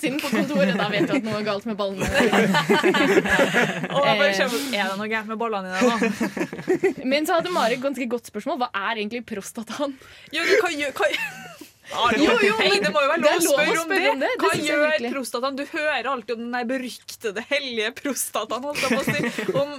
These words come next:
Speaker 2: den her prostataen. Men hva er, hva er egentlig greia med prostataen? Vi vet at den er i rumpa en plass, holdt jeg på å si. <laughs>
Speaker 1: Men hva gjør den egentlig?
Speaker 2: Men hva gjør den egentlig der?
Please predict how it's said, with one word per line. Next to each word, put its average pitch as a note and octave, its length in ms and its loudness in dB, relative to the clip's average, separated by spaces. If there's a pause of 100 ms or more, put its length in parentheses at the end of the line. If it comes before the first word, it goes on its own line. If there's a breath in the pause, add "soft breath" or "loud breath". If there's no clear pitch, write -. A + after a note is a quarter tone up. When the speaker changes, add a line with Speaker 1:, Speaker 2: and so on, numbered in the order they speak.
Speaker 2:
den C#4 180 -2
her B3+ 300 -2 (100)
prostataen. A#3 560 -8
Men C4 80 -8
hva C#4 220 -2
er, A3 340 -2
hva C4+ 140 -2
er B3+ 80 -2
egentlig A3+ 240 -6
greia A#3+ 360 0
med G#3 140 -6
prostataen? A3 560 -4
Vi G#3 160 -8
vet D4 560 -2
at A3+ 160 -6
den B3+ 160 -12
er A3 480 -2
i A3+ 160 -6
rumpa G#3+ 400 -8
en F#3 80 -10
plass, G#3 320 -2
holdt A#3+ 160 -4
jeg G3+ 160 -4
på G#3+ 80 -2
å A3 80 -2
si. B3+ 160 -6 (800)
<laughs> C4+ 840 -2
Speaker 1:
Men C#4 100 -2
hva C#4+ 160 0
gjør B3 160 -2
den C4+ 160 -4
egentlig? C#4 160 -2
Speaker 2:
Men D4 160 0
hva D#4+ 160 2
gjør D#4+ 240 4
den D#4+ 80 0
egentlig E4 240 -2
der? E4 400 0